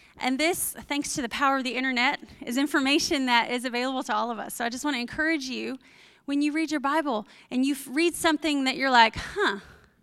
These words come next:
why did they say it that way?" Or, "That doesn't make a ton of sense to me." Go and find out who wrote that.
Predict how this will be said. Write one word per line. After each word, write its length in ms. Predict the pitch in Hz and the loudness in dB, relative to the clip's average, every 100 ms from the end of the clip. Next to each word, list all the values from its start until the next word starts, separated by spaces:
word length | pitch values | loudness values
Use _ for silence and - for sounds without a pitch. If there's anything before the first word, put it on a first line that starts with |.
| _ _ _ _ _ _ | _ _ _ _ _ _
why 140 | 302 349 | -6 -2
did 100 | 359 | 0
they 100 | 330 | -2
say 220 | - 294 | 0 -2
it 80 | 269 | 0
that 180 | 254 226 | 0 0
way?" 240 | 202 202 | -2 -2
Or, 280 | 226 220 214 | -2 -2 -2
"That 160 | 294 | -2
doesn't 420 | 311 - 285 - - _ _ _ | -2 -2 -4 -6 -16 _ _ _
make 180 | 269 269 | -8 -6
a 40 | 262 | -4
ton 200 | 269 240 | -2 -2
of 80 | |
sense 340 | - 262 254 - | -2 -4 -4 -6
to 80 | 151 | -6
me." 280 | 151 240 - _ _ _ _ _ _ - | -6 -8 -12 _ _ _ _ _ _ -4
Go 240 | 285 349 | 0 4
and 160 | 359 269 | 4 2
find 320 | - 277 277 | 0 0 0
out 360 | 254 254 - - - - - _ _ - | 2 2 0 -8 -20 -20 -20 _ _ -4
who 120 | 320 | 0
wrote 300 | 285 285 285 | 2 0 0
that. 260 | 202 190 | -4 -4